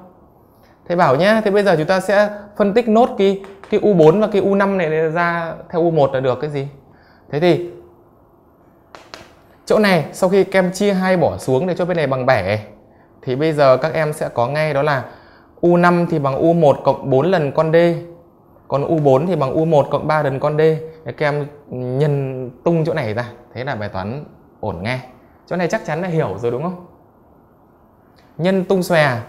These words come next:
thì ta được, à, ba lần U một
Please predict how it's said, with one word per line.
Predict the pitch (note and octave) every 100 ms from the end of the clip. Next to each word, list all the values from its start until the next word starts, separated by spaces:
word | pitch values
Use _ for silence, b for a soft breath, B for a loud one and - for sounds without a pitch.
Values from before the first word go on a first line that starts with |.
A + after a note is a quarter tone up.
| -
thì | A#2
ta | A#2+ D#3
được, | C#3+ A#2 - B B B B B _ -
à, | A#2 A#2+ A#2+ A#2+ - - _ _ _ _ _ _ -
ba | E3 F#3+ G3+ G3+
lần | F3+ C#3+ B2 A#2 -
U | G3
một | F3+ C3+